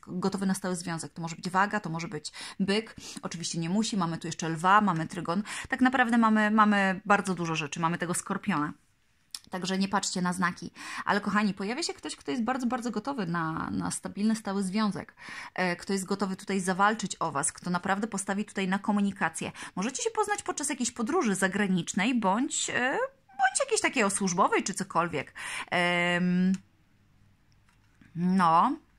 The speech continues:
ta osoba ma bardzo, bardzo dużo odwagi w sobie. Też mam wrażenie, że pokonała wiele swoich lęków z przeszłości. Też, em,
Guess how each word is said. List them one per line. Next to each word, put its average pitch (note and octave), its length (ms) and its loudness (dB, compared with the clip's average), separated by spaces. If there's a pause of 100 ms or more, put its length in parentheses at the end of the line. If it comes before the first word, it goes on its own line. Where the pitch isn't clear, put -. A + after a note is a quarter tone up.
(140)
ta F#3 100 0
osoba G3 240 2
ma F#3+ 120 4
bardzo, A3 280 2
bardzo B3 280 2
dużo A3 200 2
odwagi F3+ 420 0
w - 40 -4
sobie. D#3+ 400 -4 (280)
Też C#4+ 260 -2 (220)
mam C4 420 6
wrażenie, B3+ 440 4
że A#3 220 4
pokonała A#3 540 4
wiele A3 220 2
swoich G3+ 320 0
lęków F3+ 360 -2
z - 60 -8
przeszłości. - 540 -4
Też, - 400 2
em, F#3 340 2